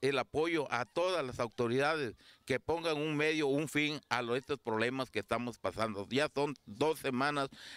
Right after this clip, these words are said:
que noche tras noche, día tras día tenemos el mismo problema, señor. Y eso es lo que les estoy pidiendo yo en esta mañana,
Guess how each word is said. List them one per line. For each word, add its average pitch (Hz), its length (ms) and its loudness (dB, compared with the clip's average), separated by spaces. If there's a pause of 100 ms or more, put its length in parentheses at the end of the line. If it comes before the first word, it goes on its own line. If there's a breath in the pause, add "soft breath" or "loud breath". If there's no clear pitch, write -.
(140 loud breath)
que 113 160 2
noche 147 360 0
tras 113 240 -2
noche, 139 440 0
día 139 280 2
tras 110 280 -2
día 135 220 0
tenemos 120 500 -2
el 107 100 2
mismo 220 340 0
problema, 113 480 0
señor. 95 380 0 (380 loud breath)
Y 170 140 2
eso 196 160 0
es 151 60 0
lo 127 60 -4
que 123 100 -2
les 113 200 -4
estoy 139 400 0
pidiendo 131 420 2
yo 110 320 2
en 107 80 2
esta 113 240 0
mañana, 104 420 0